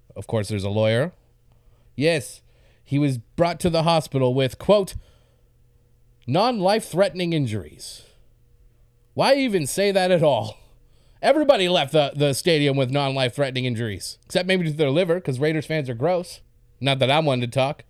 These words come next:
But yeah, this cameraman, he hit the jackpot. He's gonna hire some Lionel Hutz. He's gonna show up to the courtroom, hobbling like Harvey Weinstein with the walker up to the stand and talk about how his life is forever damaged and he can't get past it unless he gets ten million dollars.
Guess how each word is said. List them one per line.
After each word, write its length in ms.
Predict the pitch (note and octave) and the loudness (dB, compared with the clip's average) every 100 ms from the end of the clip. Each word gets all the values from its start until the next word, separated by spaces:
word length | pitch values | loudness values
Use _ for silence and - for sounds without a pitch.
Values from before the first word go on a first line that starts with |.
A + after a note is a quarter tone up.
| _ - - | _ -16 -4
But 100 | D#3+ | 0
yeah, 200 | A3 D#3+ | 2 2
this 160 | F#3+ | -2
cameraman, 580 | - A3+ A#3 A3 A3+ A3+ - - | -2 -2 0 0 -2 -4 -10 -14
he 160 | - A3+ | 0 2
hit 160 | A3+ F#3+ | 4 2
the 80 | |
jackpot. 560 | D#3 F3 D3 - B2 F2 | 0 0 -2 0 -2 0
He's 160 | F#3+ F3+ | -2 -2
gonna 220 | G#3+ F#3+ | -2 -2
hire 200 | G3 G3 | 0 0
some 220 | D3+ C3+ | -2 -2
Lionel 300 | D#3 A3+ B3+ | 0 0 2
Hutz. 360 | A#3 G#3+ - - _ _ - | 2 0 -6 -20 _ _ -8
He's 80 | |
gonna 160 | D3+ B2+ | -4 -4
show 220 | - F3+ | 2 2
up 100 | A3 | 2
to 80 | B3+ | 0
the 100 | A#3+ | -2
courtroom, 560 | - A#3+ A3 A3 G#3+ A3 - _ _ | 4 4 4 2 2 0 -14 _ _
hobbling 420 | - F3 G3+ A3+ | 2 2 4 4
like 200 | G3+ F3 | 4 0
Harvey 300 | C3+ F#3+ A#3 | 2 2 2
Weinstein 540 | B3 A#3+ A3+ F#3+ A#3 A#3 | 0 0 0 -2 -2 0
with 120 | A3 | 0
the 80 | G#3+ | 0
walker 440 | G#3 G#3 G#3 G#3+ | 2 0 2 0
up 160 | F#3+ - | 0 0
to 100 | G3+ | 0
the 140 | F#3+ | 0
stand 400 | - G3+ F#3+ F#3+ | -2 0 2 2
and 120 | F#3 | -2
talk 220 | F#3 F3+ F#3 | -2 0 0
about 260 | E3+ E3+ | 0 -2
how 260 | E3+ E3 D#3 - - | -2 -2 -2 -6 -2
his 220 | D#3 C3+ | 0 2
life 220 | E3+ E3+ | 0 0
is 100 | D3 | -2
forever 420 | - D#3+ E3+ E3 E3 | 0 2 4 2 2
damaged 600 | E3 D#3 D3+ C#3+ - - _ _ - | 2 2 0 -4 -10 -16 _ _ -4
and 100 | C#3+ | 0
he 120 | D#3 C#3+ | 0 2
can't 340 | - D#3+ C#3+ | 0 0 0
get 240 | D3+ D3+ | 0 0
past 320 | - D3+ C#3 D3 | -2 -4 -2 -4
it 140 | - | -4
unless 300 | C3+ C3+ B2+ | -2 -4 -4
he 60 | C3 | -4
gets 200 | C3 - | -6 -4
ten 180 | C3 | -4
million 300 | B2 A#2+ A2+ | 0 0 0
dollars. 560 | G#2+ F2 - - - | -2 -6 -10 -20 -20